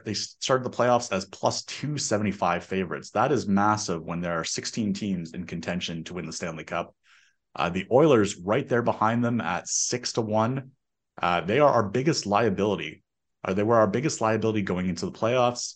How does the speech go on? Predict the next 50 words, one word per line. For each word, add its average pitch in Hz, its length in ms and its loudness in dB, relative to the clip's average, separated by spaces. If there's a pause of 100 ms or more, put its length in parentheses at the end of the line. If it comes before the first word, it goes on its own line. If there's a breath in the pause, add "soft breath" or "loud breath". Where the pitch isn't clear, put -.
You - 80 -18
know, 62 260 -14
I 104 120 -4
think 117 180 -4
one 123 80 4
of 120 40 4
the 113 140 2
big 107 80 -4
questions 110 400 0
this 95 220 -6
year, 98 340 0
uh, 87 240 0
and 104 140 0
every 180 180 4
year 98 120 2
with 80 120 -2
the 82 80 -6
Oilers, 90 300 -2
is 82 160 -10
we 92 320 -8
know 101 140 2
they 110 120 2
can 113 140 0
score, 101 520 2 (500)
uh, 85 320 0
but 95 180 -6
can 101 180 0
they, 104 320 6
uh, 98 340 2
<laughs> 104 140 -8
defend 113 560 0
a 104 100 2
little 113 240 6
bit? 85 220 -2 (180)
They 196 80 4
didn't 330 120 0
really 277 140 2
have 196 220 4
to 113 100 2
this 95 240 0
year 87 140 -2
with 85 120 -8
Connor 127 340 0
McDavid 107 380 2
putting 104 200 -2
up 92 120 -2
video 107 440 2
game 104 360 2
numbers. 107 580 -2 (400 soft breath)
Uh, - 120 -4